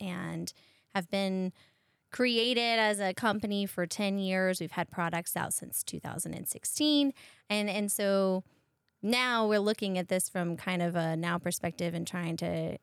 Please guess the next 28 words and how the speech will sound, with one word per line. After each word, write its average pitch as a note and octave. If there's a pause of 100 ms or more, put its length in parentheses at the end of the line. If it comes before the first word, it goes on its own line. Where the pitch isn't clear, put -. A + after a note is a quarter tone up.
(160)
give F3+
everybody E3+
an E3
idea E3
of F3
what D#3+
we F3
are F3+
and G3
what F3
we F3
do F3
every F3+
day. F3
But G#3
there's C4
a C4+
lot B3
of A3+
background G#3
there, F#3+ (180)
and F#3
that F#3+
background F3 (720)
really G#3+
starts, - (300)
I F3
mean, E3